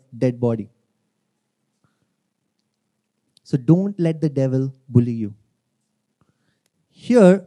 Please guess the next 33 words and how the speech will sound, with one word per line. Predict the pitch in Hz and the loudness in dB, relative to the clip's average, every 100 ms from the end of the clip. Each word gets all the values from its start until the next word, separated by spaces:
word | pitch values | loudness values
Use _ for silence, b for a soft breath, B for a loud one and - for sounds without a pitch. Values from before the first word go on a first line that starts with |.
| - | -4
Peter | 220 233 220 | -2 0 0
says, | 175 156 175 - - 127 | 0 0 -2 -8 -12 -2
"Be | 170 | 0
watchful, | 156 160 156 - 127 107 - _ _ _ _ _ 123 | 2 0 -2 -4 -8 -8 -12 _ _ _ _ _ -2
be | 135 | 2
alert, | 151 147 147 117 - | 2 2 0 -2 -6
be | 127 131 | -4 -4
sober-minded, | 143 160 156 156 151 135 113 - _ _ _ _ _ | -2 -2 0 0 -2 -4 -6 -10 _ _ _ _ _
be | 131 147 | -2 0
watchful, | 147 156 - 123 | 0 -4 -4 -8
be | 117 147 | -2 -2
alert." | 147 139 120 | 0 -2 -4
Why? | 110 120 135 170 196 _ _ _ | -4 -4 -2 -4 -6 _ _ _
Because | - 135 117 | -4 -2 0
the | 117 | -2
devil | 110 143 160 185 147 | 0 2 2 2 0
is | 127 | -2
like | 120 135 151 151 | -2 -2 -2 -2
a | 147 139 | -2 0
roaring | 120 131 127 139 151 160 _ _ _ _ _ | 2 2 4 2 -2 -10 _ _ _ _ _
lion. | 117 120 117 107 _ | -6 -6 -6 -12 _
He | - 151 | -6 0
is | 156 123 | 0 0
not | 123 123 139 165 208 | -4 -6 -4 -4 -2
the | 196 190 | 2 4
roaring | 156 139 127 | 6 6 4
lion. | 120 120 135 131 | 0 -4 -4 -6
He | 135 | -4
is | 151 185 190 _ _ _ _ | -2 -4 -8 _ _ _ _
like | 123 156 180 185 | -4 -4 -4 0
a | 165 | 4
roaring | 143 135 131 | 6 4 2
lion. | 117 110 | -2 -6